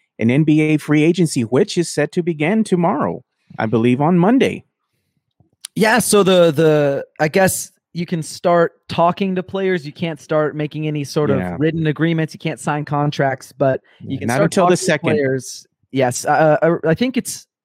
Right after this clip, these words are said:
Speaker 2: the second is when you can start talking to players, but you can't make any deals until the fourth, I believe. It may be, may
Speaker 1: Yeah.
Speaker 2: even be the sixth. There, the mor-, moratorium isn't lifted quite yet, but there are some interesting options out there.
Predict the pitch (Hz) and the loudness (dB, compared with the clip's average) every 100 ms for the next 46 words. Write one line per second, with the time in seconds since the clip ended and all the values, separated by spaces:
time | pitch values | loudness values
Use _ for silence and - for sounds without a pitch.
0 | 143 147 - 240 254 240 180 151 180 160 | -10 -8 -2 -2 0 -4 -4 -2 -4 -4
1 | 156 - 160 170 170 185 170 180 175 131 | -4 0 0 2 0 0 -2 2 2 0
2 | - - 180 170 170 165 156 131 147 151 | -8 -4 -2 0 0 0 0 0 2 2
3 | 131 131 - 143 131 - - 180 214 226 | 0 -4 -2 0 0 -2 0 2 2 2
4 | 202 208 220 233 190 180 190 175 151 165 | -2 0 0 0 -2 0 0 -2 -4 -2
5 | 160 175 151 139 143 127 - 127 - - | -2 -2 -2 -2 -4 -4 -2 -4 -4 -2
6 | 143 139 _ _ _ _ 143 139 156 160 | 0 0 _ _ _ _ -6 -2 0 -2
7 | - 151 151 160 - 151 147 139 131 131 | -4 -4 2 2 2 0 2 0 -2 -2
8 | 143 - 131 - 135 123 131 143 147 - | -6 -6 -8 0 0 0 -2 -2 -6 -6
9 | - - - 294 247 247 - 185 151 165 | -8 -8 -6 -4 -2 -4 -2 0 2 0
10 | 202 190 190 185 196 190 185 | -2 0 2 2 2 0 0